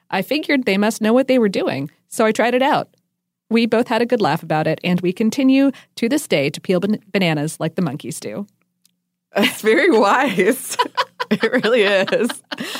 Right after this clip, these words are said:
Speaker 2: I've never noticed that.
Speaker 1: I know. Yeah, that's, uh-huh. That, that's
Speaker 2: Yeah.
Speaker 1: what, that's what a lot of the websites that are like, "You're peeling bananas wrong. Watch this video."
Speaker 2: <laughs> It's just a
Speaker 1: Uh,
Speaker 2: monkey?
Speaker 1: well, no, no. They're,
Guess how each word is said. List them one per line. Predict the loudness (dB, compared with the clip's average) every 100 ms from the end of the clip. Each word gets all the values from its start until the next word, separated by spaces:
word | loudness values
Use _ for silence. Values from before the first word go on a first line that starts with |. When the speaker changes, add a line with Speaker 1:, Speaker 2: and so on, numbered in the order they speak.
| -6 -2
Speaker 2:
I've | -2
never | 0 0 2 2
noticed | 2 2 0
that. | 0 2 2 0
Speaker 1:
I | 0 0
know. | 2 2 2 2 0
Yeah, | 0 2 2 0 0
that's, | -2 -4 -6 -4
uh-huh. | -2 0 0 -2 -6 -4
That, | -2
that's | 0 0
Speaker 2:
Yeah. |
Speaker 1:
what, | 0 0
that's | 0
what | 0
a | 2
lot | 2 2
of |
the | 0
websites | 0 0 -2 -4 -2
that | 0
are | 2
like, | 2
"You're | 2 2
peeling | 2 2 2 2
bananas | 2 4 4 4 2 0 0
wrong. | 0 2 0 0
Watch | 0 0 -2
this | -4 -2
video." | 0 2 2 2 0 -6 _
Speaker 2:
<laughs> | -4
It's | -2
just | 0 0 0
a | 2
Speaker 1:
Uh, |
Speaker 2:
monkey? | 0 -2 -4 -6 -2
Speaker 1:
well, | 0 2
no, | 4 4 4
no. | 2
They're, | 0